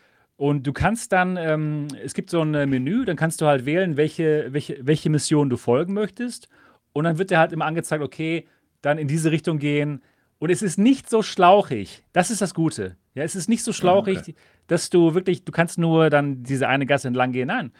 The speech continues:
Speaker 1: du hast ein recht großes Level. Du kannst, äh, hingehen, wo du möchtest und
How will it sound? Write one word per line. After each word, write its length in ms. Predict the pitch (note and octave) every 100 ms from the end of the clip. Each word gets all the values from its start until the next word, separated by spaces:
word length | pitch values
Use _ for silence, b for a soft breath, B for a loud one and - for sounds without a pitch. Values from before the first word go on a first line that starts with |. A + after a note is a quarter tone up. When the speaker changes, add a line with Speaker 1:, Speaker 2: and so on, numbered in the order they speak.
| b b
Speaker 1:
du 100 | - F3+
hast 140 | F3+
ein 40 | E3+
recht 220 | G3 -
großes 360 | D#3+ D3+ B2
Level. 420 | A#2 C3 E3 C4 D4 _ b b b b b b
Du 100 | C#3
kannst, 360 | F#3 F#3 - E3+
äh, 240 | D#3 D3
hingehen, 400 | E3+ G#3 F3+ E3
wo 60 | D3+
du 80 | C#3
möchtest 720 | B2+ D#3 - A#3+ A#3+ - - _ -
und 560 | E3 E3+ E3+ - E3